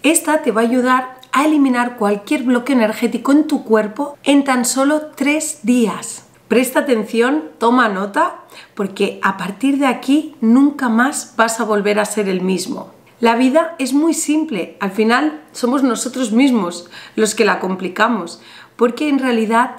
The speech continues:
lo que damos es justo lo que recibimos. Todas las experiencias que has vivido hasta día de hoy,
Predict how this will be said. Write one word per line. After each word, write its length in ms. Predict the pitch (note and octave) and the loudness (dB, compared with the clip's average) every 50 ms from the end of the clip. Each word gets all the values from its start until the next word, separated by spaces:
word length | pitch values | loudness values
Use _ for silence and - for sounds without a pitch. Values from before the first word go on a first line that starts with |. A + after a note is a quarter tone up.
| - - | -6 -2
lo 200 | B3 C4 C#4+ C#4+ | 0 2 2 2
que 120 | D#4 D4 | 0 2
damos 600 | B3+ C4+ B3 C4 C4 D4 D#4+ D#4+ - - - _ _ _ - | 2 2 2 2 2 0 0 -4 -8 -12 -16 _ _ _ -6
es 360 | - F4 - - - - - _ _ | -6 -4 -4 -6 -8 -10 -14 _ _
justo 500 | - - - F4+ F4+ - - - - F4+ | -10 0 0 0 2 0 -2 -4 -2 0
lo 160 | E4 D#4 D#4+ | 0 0 0
que 100 | D#4+ C#4 | 0 0
recibimos. 920 | B3 B3+ B3 A#3+ - B3 A3+ A#3 A#3 G#3+ F#3 D#3+ - - - - - - - - _ _ | 2 2 0 0 0 0 2 2 2 2 2 -2 -4 -8 -10 -12 -12 -14 -18 -20 _ _
Todas 200 | - C4 C#4+ D#4+ | 0 2 2 4
las 220 | F4 F4+ F4 - C#4+ | 2 2 0 -2 -2
experiencias 760 | - - - - A3+ G3 G3+ A3 A3+ A#3+ A#3 - F#3 E3 - | -4 -6 -4 -4 -2 0 2 2 0 0 0 -2 -4 -6 -4
que 120 | - A3+ | -2 -2
has 100 | A3 G#3+ | -2 -2
vivido 400 | A3 A3 G3 G3 G#3+ F#3+ F#3 F#3 - | -2 -2 -2 -2 -4 -4 -4 -4 -2
hasta 280 | G#3 G#3 G3+ - A3 | -2 -2 -2 -2 -4
día 260 | G3 F#3+ A3+ C#4 D#4 C#4+ | -2 0 2 2 2 2
de 180 | B3 G#3 F3+ | 2 0 0
hoy, 300 | F#3 G3 G3 G3 G3+ G3 | 0 -2 -2 -2 -4 -6